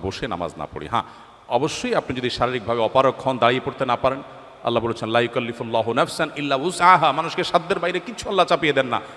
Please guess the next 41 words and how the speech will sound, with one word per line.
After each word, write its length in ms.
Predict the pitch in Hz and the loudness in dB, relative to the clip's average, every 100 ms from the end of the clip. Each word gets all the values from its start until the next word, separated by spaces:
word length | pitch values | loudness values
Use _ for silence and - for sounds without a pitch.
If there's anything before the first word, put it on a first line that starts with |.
| - | 2
so 80 | 233 | 6
এটা 100 | 190 | 6
আপনার 180 | 165 | 4
জন্য 180 | 147 131 | 0 0
জায়েজ 240 | 107 87 78 | 2 0 -2
আছে, 180 | - - - - - - | -12 -16 -18 -20 -20 -2
আপনি 180 | 135 131 | 0 2
বসে 200 | 104 101 | -2 -2
নামাজ 200 | 87 - | -4 -4
পড়বেন, 200 | 101 156 | -4 -2
যদি 180 | 131 - 110 | -4 -4 -4
বসে 220 | 110 - | -4 -4
ছাড়া 280 | - 165 247 - - - - - | 0 0 -2 -10 -20 -20 -20 2
দাঁড়িয়ে 260 | 101 123 | 4 4
নামাজ 220 | 131 110 - | 2 0 0
পড়ার 140 | 107 | -4
কোনো 160 | 82 90 | -2 -6
শক্তি 320 | - - - | -8 -10 -8
আপনার 300 | - 143 - | -6 -6 -6
আসলেই 280 | - 160 208 | -2 -2 -2
না 140 | 87 - | -4 -6
থাকে। 220 | 85 76 - - - | -8 -8 -16 -20 -4
আর 80 | 127 | -2
সুন্নাহগুলো 600 | - 160 185 180 185 214 - - - - | 0 2 6 6 8 6 2 -10 -14 -4
ইম্পর্টেন্ট, 600 | 156 143 170 175 185 320 | -2 6 6 8 2 -2
নবী 100 | 131 | -4
সাল্লাল্লাহু 380 | 127 127 120 - | -2 0 0 2
আলাইহি 160 | 120 107 | 0 0
সাল্লাম 0 | |
সচরাচর 480 | 139 131 139 - 143 | -2 0 -2 -2 0
কখনো 280 | 147 156 180 | 2 2 0
ছাড়তেন 380 | - 127 - 92 | 0 0 0 -2
না। 160 | 143 - - | -4 -6 -4
আপনার 240 | 202 196 | -2 0
কখনো 320 | 180 165 185 | 4 6 6
কোনো 200 | 170 170 | 4 4
অসুবিধা 340 | 151 127 147 135 | 4 2 0 2
তৈরি 220 | 131 120 | 2 2
হয়েছে 260 | 113 110 113 | 0 0 0
বিশেষ 320 | 123 151 139 | 0 0 -2
পরিস্থিতিতে, 480 | 131 101 104 95 | -2 -4 -4 -4